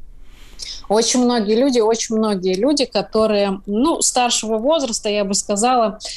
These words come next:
за пятьдесят. Э, и когда им, э, допустим, их дети, которым лет там, ну, по двадцать пять, двадцать семь,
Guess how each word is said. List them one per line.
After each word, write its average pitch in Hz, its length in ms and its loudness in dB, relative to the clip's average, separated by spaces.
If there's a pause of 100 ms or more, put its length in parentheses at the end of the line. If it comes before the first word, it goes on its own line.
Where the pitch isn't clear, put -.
(140)
за 220 160 2
пятьдесят. 226 800 -2
Э, 180 380 -4
и 208 120 0
когда 233 360 2
им, 262 340 2
э, 196 100 -2
допустим, 226 520 0
их 269 160 2
дети, 214 540 0 (420)
которым 214 440 2
лет 214 240 0
там, 175 200 -4
ну, 247 100 0
по 208 140 0
двадцать 185 420 -2
пять, 247 280 0
двадцать 180 500 -2
семь, 294 360 2